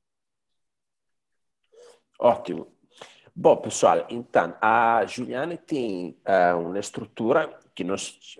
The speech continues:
fizemos na live, eh, o ano passado, né? Muito robusta, hum, no sentido que tem muita gente trabalhando,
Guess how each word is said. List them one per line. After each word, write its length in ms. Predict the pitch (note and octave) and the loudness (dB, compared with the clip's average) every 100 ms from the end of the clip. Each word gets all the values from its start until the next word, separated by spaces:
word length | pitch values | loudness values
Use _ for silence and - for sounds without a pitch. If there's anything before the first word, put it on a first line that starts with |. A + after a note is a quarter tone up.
| - | -12
fizemos 520 | F#2 F#2 G2 F#2 - | -10 -6 -6 -6 -8
na 160 | F#2 E2 | -4 -2
live, 500 | E2 F2+ A#2 A2+ G#2+ | 0 2 0 0 2
eh, 180 | F2 | 2
o 140 | D2+ F2 | -2 -6
ano 160 | E2+ | -8
passado, 680 | - F2+ - D#2 F#2 D3+ G2 | -8 -12 -4 -2 0 -2 -6
né? 320 | C2+ D#2+ G#2 - - C#3+ _ _ _ _ _ _ - | -10 -8 -8 -10 -16 -16 _ _ _ _ _ _ -8
Muito 320 | F#2 F2 G#2+ | -6 -4 -4
robusta, 640 | B2 B2 D3 - A#1+ - _ | -4 -2 -4 -4 -10 -12 _
hum, 460 | F#2+ F2 F2+ F2 F2 | -14 -12 -14 -14 -12
no 120 | F2+ | -10
sentido 480 | F2 - F2+ A2 G#2 | -10 -10 -10 -10 -10
que 120 | G2 | -12
tem 300 | F2+ A2+ G#2 | -10 -6 -6
muita 360 | E2 F2 A2+ - | -6 -6 -8 -8
gente 280 | - G#2+ - | -12 -14 -10
trabalhando, 640 | - E2 F2+ - E2+ - | -8 -6 -4 -4 -6 -8